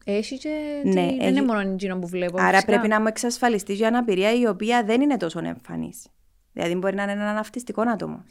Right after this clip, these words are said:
Speaker 2: Άρα και για μένα πρέπει να υπάρχει συγκεκριμένη βοήθεια ή ο συνοδός στο αεροδρόμιο και τα λοιπά. Ε, εν τούτα τα πράγματα που θέλουμε να ενημερώσουμε, τόσο το,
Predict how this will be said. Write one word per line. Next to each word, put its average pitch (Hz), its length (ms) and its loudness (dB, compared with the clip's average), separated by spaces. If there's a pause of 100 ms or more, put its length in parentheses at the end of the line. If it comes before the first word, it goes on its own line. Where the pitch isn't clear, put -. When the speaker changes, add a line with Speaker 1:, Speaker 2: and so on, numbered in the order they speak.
(440)
Speaker 2:
Άρα 185 220 2
και 196 80 2
για 208 140 2
μένα 185 100 0
πρέπει 247 220 2
να 214 100 0
υπάρχει 175 360 -4
συγκεκριμένη 170 680 -4
βοήθεια 170 400 -2
ή 175 140 0
ο 180 40 0
συνοδός 180 800 2 (320)
στο - 220 -2
αεροδρόμιο 180 680 4
και 175 100 -2
τα 175 140 -2
λοιπά. 165 440 -4 (540)
Ε, 180 640 4
εν 202 140 2
τούτα 233 160 6
τα 311 140 6
πράγματα 175 340 4
που 165 120 -4
θέλουμε 165 260 -4
να 165 100 -2
ενημερώσουμε, 170 880 -2 (1200)
τόσο 220 320 4
το, 180 440 4